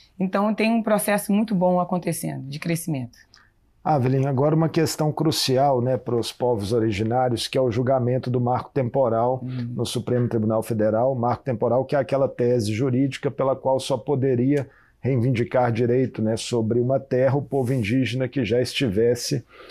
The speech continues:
Speaker 2: é, ali ocupando-a no momento da Constituição de mil novecentos e oitenta e oito.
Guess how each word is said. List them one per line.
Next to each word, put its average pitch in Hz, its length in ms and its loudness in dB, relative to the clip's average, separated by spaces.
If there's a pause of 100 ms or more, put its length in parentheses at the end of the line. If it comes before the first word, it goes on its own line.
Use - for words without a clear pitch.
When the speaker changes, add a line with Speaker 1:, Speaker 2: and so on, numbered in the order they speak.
(300)
Speaker 2:
é, 117 200 2
ali 123 380 4
ocupando-a 127 720 2
no 127 120 0
momento 120 520 2
da 120 140 2
Constituição 120 680 -2
de 110 80 0
mil 127 80 2
novecentos 123 400 0
e 123 60 4
oitenta 123 380 0
e 123 60 4
oito. 92 400 -2